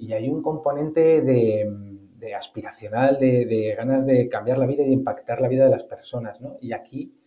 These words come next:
ese componente es brutal. O sea, tú sabes que todo lo que estamos haciendo tiene un impacto y que está orientado a mejorar la vida de las personas, la vida de los pacientes, ¿no? Y para mí eso es, tiene un valor, eh, fundamental y, y es, y es fantástico.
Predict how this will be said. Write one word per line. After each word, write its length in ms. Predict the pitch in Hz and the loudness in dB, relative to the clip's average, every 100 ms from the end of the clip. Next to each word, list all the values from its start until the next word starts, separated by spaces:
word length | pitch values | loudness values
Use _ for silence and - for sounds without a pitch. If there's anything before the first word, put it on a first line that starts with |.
| _ _ _ | _ _ _
ese 200 | 123 147 | -8 -2
componente 760 | 135 131 135 135 139 156 160 113 | -2 0 0 -2 -2 -2 -2 -4
es 80 | |
brutal. 420 | 117 110 147 147 107 | -2 0 2 0 0
O 40 | |
sea, 160 | - 104 | -6 -8
tú 140 | 117 | -8
sabes 320 | - 139 131 | -4 -4 -4
que 260 | - 110 101 _ | -8 -10 -10 _
todo 260 | 131 131 135 | 0 2 2
lo 120 | 135 | 0
que 60 | |
estamos 360 | 131 135 131 127 | -2 -6 -6 -6
haciendo 560 | 135 147 147 151 - - _ _ _ _ | -8 -8 -6 -6 -8 -14 _ _ _ _
tiene 220 | - 143 135 | -4 0 4
un 80 | |
impacto 760 | 131 123 131 131 - 110 - - _ _ | 6 4 2 0 0 -4 -4 -10 _ _
y 140 | - 113 | -6 -2
que 80 | |
está 560 | 139 - 127 135 131 - _ _ | -2 0 2 2 0 -8 _ _
orientado 480 | 123 117 113 123 123 | 2 2 2 2 2
a 40 | |
mejorar 380 | 127 - 110 117 | 2 2 0 0
la 100 | 117 | 0
vida 200 | 110 120 | 2 2
de 60 | 113 | 2
las 160 | 107 | 0
personas, 460 | 107 104 139 147 135 | -6 -8 -4 -2 -2
la 60 | 110 | 0
vida 160 | 110 | 2
de 80 | 110 | 0
los 100 | 107 | -2
pacientes, 560 | - - 110 104 92 117 | -10 -6 -6 -6 -10 -12
¿no? 180 | 135 - _ _ _ - | -14 -16 _ _ _ -8
Y 80 | 131 | -4
para 180 | 104 | -4
mí 200 | 104 120 | -2 0
eso 240 | 131 131 135 | 0 0 2
es, 400 | 135 131 - - | 4 2 -2 -10
tiene 160 | 123 117 | -6 -4
un 100 | 120 | 0
valor, 440 | 113 113 131 - | 2 4 4 2
eh, 180 | 113 107 | -4 -8
fundamental 720 | - 101 95 92 - 104 104 | -12 -18 -16 -16 -14 -12 -12
y, 200 | 101 104 - | -12 -14 -14
y 160 | 101 101 | -14 -14
es, 180 | - - | -14 -16
y 80 | |
es 80 | 107 | -18
fantástico. 560 | - 92 92 - 95 | -16 -18 -20 -20 -20